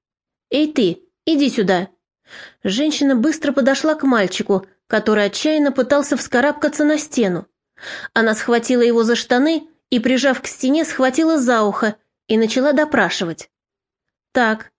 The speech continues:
и что ты здесь делаешь? Шпионишь?» «Нет, Баян Фатима», всхлипывал мальчуган. «Я просто хотел посмотреть». «На что посмотреть?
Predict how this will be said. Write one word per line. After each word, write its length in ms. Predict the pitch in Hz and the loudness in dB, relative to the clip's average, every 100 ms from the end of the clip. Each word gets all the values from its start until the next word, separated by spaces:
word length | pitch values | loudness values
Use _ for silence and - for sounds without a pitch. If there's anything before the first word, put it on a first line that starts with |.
| - | -6
и 120 | 254 | -2
что 220 | - - | -2 -2
ты 140 | 330 262 | 0 0
здесь 320 | 202 220 190 | 2 0 2
делаешь? 540 | 185 214 220 240 - _ _ - | 2 2 2 0 -4 _ _ -10
Шпионишь?» 800 | - - 302 381 277 185 - _ _ _ _ _ _ - - _ - | -6 0 2 2 2 -2 -8 _ _ _ _ _ _ -20 -20 _ -2
«Нет, 280 | 294 339 | 0 2
Баян 380 | 233 269 262 247 | 2 2 2 2
Фатима», 600 | 220 233 262 240 202 185 _ | 0 -2 0 2 0 -4 _
всхлипывал 600 | - - 233 226 226 233 | -16 -6 -2 0 2 2
мальчуган. 600 | 240 247 - 254 226 156 - _ _ _ | 4 2 0 0 0 -2 -6 _ _ _
«Я 180 | 233 254 | -2 0
просто 340 | 254 320 320 | 0 -2 0
хотел 340 | 302 339 339 339 | 0 0 0 0
посмотреть». 720 | 339 339 349 302 226 160 - _ _ _ _ _ _ - | 0 2 2 2 0 -2 -8 _ _ _ _ _ _ -4
«На 180 | 190 208 | 0 0
что 260 | - 330 | -2 -2
посмотреть? 680 | 226 214 208 196 202 190 - | -2 0 0 2 0 -2 -8